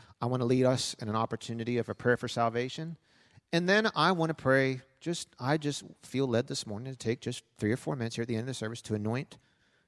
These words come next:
people with oil who need physical, emotional, or relational healing. Something in your life is broken.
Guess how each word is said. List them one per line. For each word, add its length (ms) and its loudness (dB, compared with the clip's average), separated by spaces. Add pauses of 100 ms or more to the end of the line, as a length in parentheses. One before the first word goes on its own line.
people 220 -4
with 220 -2
oil 360 -4 (460)
who 120 -2
need 460 0
physical, 720 0 (160)
emotional, 600 -4
or 100 0
relational 540 -2
healing. 400 -6
Something 540 -4
in 220 -6
your 180 0
life 520 -6 (380)
is 120 -8
broken. 540 2